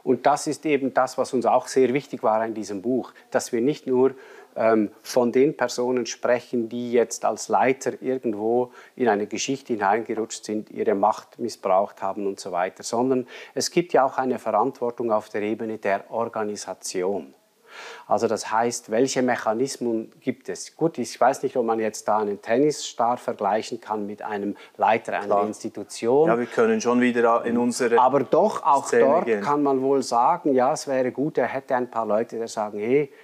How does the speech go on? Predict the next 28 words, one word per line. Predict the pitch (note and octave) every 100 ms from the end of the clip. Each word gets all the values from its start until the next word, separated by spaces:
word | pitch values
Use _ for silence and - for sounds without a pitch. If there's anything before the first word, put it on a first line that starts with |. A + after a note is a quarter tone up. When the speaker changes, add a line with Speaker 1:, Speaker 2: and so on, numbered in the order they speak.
| - _
Speaker 1:
wir | A2 B2+
beobachten | B2+ A#2+ A#2 A2+ -
das | A2+ G#2+
und | A#2
das, | G#2+ C3+ -
und | A2+
dann | A2
ist | -
die | A2+
Frage, | G2+ G#2+ G#2+
will | G#2
er | G2
es | F2+ F2+
hören? | F#2 F#2 D2+ - _ _ - - -
Was | B2+ -
ich | C3
sagen | - C#3 D#3 C#3+
will, | C3+ B2+
ist, | A#2 - - _
ja, | G#2 G#2+ F3 A3
es | C#3 -
gibt | C#3 -
eine | B2+ A2
Verantwortung | G#2+ - A2 B2+ C#3+ D#3 - E3
von | - B2
Institutionen, | A2 - A2 G#2 - - G2+ A2 C3+ D3+ F#3 - - - - -
äh, | A2+ - -
auch | A2+ B2 C3 -